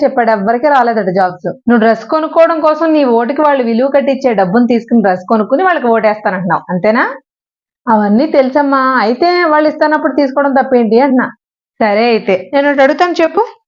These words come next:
మనకి చేలో దూడలు పాలేస్తాయి కదా, ఆవులు, గేదెలు, వాటి విలువ ఎంతో తెలుసా? యాభై వేలు ఉంటుంది. మరి గొర్రెలు, మేకలు పది నుంచి పదిహేను వేల వరకు ఉంటాయి.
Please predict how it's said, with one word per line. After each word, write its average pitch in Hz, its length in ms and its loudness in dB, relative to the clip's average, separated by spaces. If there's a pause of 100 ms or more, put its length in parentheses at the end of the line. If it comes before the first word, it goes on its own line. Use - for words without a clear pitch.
(180)
మనకి 269 360 0
చేలో 262 180 2
దూడలు 269 340 2
పాలేస్తాయి 262 560 0
కదా, 208 380 0 (420)
ఆవులు, 233 340 2
గేదెలు, 220 760 0
వాటి 240 160 0
విలువ 240 200 0
ఎంతో 302 180 2
తెలుసా? 294 480 -2 (200)
యాభై 202 260 0
వేలు 202 220 2
ఉంటుంది. 185 300 0
మరి 220 140 0
గొర్రెలు, 277 420 2
మేకలు 349 360 0 (440)
పది 226 140 0
నుంచి 214 240 -2
పదిహేను 220 340 -2
వేల 196 160 4
వరకు 190 240 0
ఉంటాయి. 165 300 -2